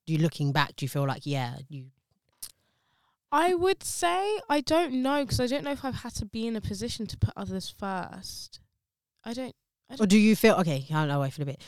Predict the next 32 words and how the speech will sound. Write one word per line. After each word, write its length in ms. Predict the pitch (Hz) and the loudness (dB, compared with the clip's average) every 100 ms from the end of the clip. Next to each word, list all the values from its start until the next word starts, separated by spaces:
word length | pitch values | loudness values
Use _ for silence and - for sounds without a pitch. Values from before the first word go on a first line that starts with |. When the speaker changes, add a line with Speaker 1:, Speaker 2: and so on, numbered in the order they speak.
| - | -6
Speaker 1:
Do 80 | 180 | 2
you 120 | 185 | 4
feel 180 | 185 185 | 6 6
like 200 | 175 156 | 6 4
you've 140 | 175 151 | 0 2
been 300 | 156 151 151 | 4 4 4
less 200 | 143 - | 2 -2
selfish 840 | - 156 147 - 147 - - - _ _ _ | -2 -2 -2 -4 -6 -4 -6 -10 _ _ _
this 200 | 139 - | -4 -2
year 280 | 143 131 - - 156 _ _ _ _ _ | -2 -2 -6 -14 -20 _ _ _ _ _
Speaker 2:
Yeah. 360 | 285 285 277 277 | -8 0 2 2
Speaker 1:
relative 380 | 285 147 131 | 0 -2 -4
to 340 | - 139 127 117 _ 156 | -4 -4 -4 -6 _ -12
what 120 | 135 | -8
it 60 | 120 | -6
was 160 | 135 | -8
before? 420 | - 139 - 143 160 _ | -10 -16 -20 -20 -20 _
Speaker 2:
Yeah, 360 | 233 262 185 196 | 2 4 2 0
'cause 180 | 202 | -4
the, 260 | 202 - 220 | -6 -8 -8
twenty 260 | 208 269 226 | -2 -2 -2
twenty-one, 340 | 202 208 190 | -2 -2 -2
I 180 | - 226 | -2 -4
did 140 | 226 170 | -4 -6
not 180 | 180 165 | -6 -8
give 120 | 165 | -10
a 40 | 156 | -12
heck 480 | - - 202 143 - - - - | -14 -10 -10 -10 -14 -20 -20 -20
Speaker 1:
Mm. 340 | 143 135 131 135 | -16 -14 -14 -10
Speaker 2:
about 280 | 135 165 131 | -4 -4 -4
anyone 520 | 208 220 220 202 190 | -4 -2 -2 -2 -2
or 120 | 180 | -4